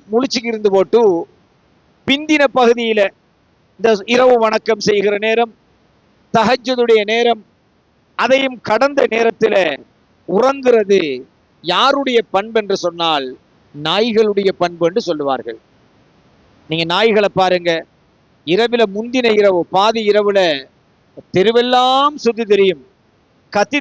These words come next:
தெரியும். ஆனா பிந்தின இரவுல நீட்டில் வந்து படுத்துரும். ஆனா மூமின்களுடைய பண்பு அதற்கு மாற்றமானது. அவர்கள் நேர காலத்தோடு உறங்கி நேர காலத்தோடு எழுந்து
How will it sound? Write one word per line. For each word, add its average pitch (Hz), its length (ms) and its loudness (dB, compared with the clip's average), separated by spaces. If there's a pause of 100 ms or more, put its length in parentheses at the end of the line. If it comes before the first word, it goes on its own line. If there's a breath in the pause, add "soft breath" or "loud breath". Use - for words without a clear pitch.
தெரியும். 214 320 2 (720)
ஆனா 180 160 0 (160)
பிந்தின 285 320 0 (140)
இரவுல 196 280 2 (640)
நீட்டில் 233 380 2
வந்து 247 200 -2
படுத்துரும். 190 420 -2 (1600)
ஆனா 262 160 2 (120)
மூமின்களுடைய 330 720 2 (140)
பண்பு 269 300 2 (360)
அதற்கு 247 360 -2
மாற்றமானது. 190 640 -2 (1120)
அவர்கள் 247 420 2 (440)
நேர 302 220 2 (140)
காலத்தோடு 302 560 2 (100)
உறங்கி 285 380 0 (880)
நேர 247 180 0 (160)
காலத்தோடு 247 580 2 (120)
எழுந்து 220 380 0